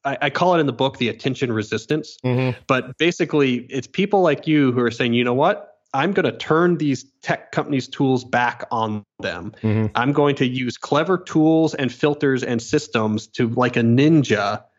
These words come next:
Speaker 1: get in there and use these tools in ways that's really valuable for me without allowing them to turn me into a sort of slack-jawed, drooling two hours a day, uh, scrolling on my phone zombie."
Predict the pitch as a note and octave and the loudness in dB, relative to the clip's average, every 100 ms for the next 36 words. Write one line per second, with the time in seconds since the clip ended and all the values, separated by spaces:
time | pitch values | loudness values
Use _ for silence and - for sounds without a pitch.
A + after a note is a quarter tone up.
0 | _ _ _ _ _ _ _ - D#3+ F3 | _ _ _ _ _ _ _ 2 4 4
1 | D#3 D3 C3+ C3 D#3+ D#3+ C#3+ - C#3+ C3+ | 4 4 2 2 2 0 -2 2 2 2
2 | C3 B2+ B2 A2+ C3 C#3 C3 C3 B2+ B2 | 2 2 0 -2 0 2 2 0 0 -2
3 | B2 A#2+ A#2+ A#2 A#2 C3+ D3+ F3 D3+ C3+ | 0 0 2 0 0 0 0 0 0 0
4 | C3+ C#3+ D3 C#3 B2 B2 A#2+ B2+ A#2+ - | 2 2 0 -2 -2 -2 -2 -6 -6 -4
5 | C3+ C3 B2 A#2+ B2 A#2 B2 A#2 A#2 A#2 | -2 0 -2 -2 -2 -2 0 2 2 0
6 | A#2 A2+ A2+ G#2+ - A2+ - C3 A#2+ - | 0 0 0 -2 -2 -2 0 0 0 -2
7 | - A#2 A2+ A2+ A#2+ A#2+ A#2+ A#2 A#2 B2 | 0 2 2 0 -2 0 0 -2 0 2
8 | A#2 A#2 A#2 A#2+ A#2 A#2 A2+ A2+ A2+ - | 2 2 -2 -2 0 2 2 0 -4 -10
9 | - - - A2 G2+ - - C3 A#2+ A#2 | -20 -8 -2 -2 -2 -6 0 2 4 4
10 | A2 G#2+ A2 G#2 - A2+ G#2+ G2+ G#2+ G2+ | 2 0 -2 -2 -2 0 0 -2 -2 -2
11 | G2+ F#2+ F2 | -4 -8 -12